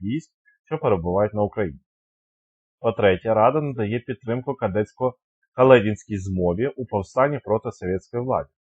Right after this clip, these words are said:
свідомо бархливо покликаючись на автономні нібито права Дону і Кубані,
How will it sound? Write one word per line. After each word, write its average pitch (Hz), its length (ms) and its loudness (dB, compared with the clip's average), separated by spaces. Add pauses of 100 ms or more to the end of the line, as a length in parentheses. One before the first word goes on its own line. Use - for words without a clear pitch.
(460)
свідомо 131 560 4
бархливо 117 640 2 (400)
покликаючись 127 800 2
на 113 80 0
автономні 113 680 0
нібито 101 420 -2
права 101 440 4
Дону 110 300 2
і 113 40 -2
Кубані, 110 440 -6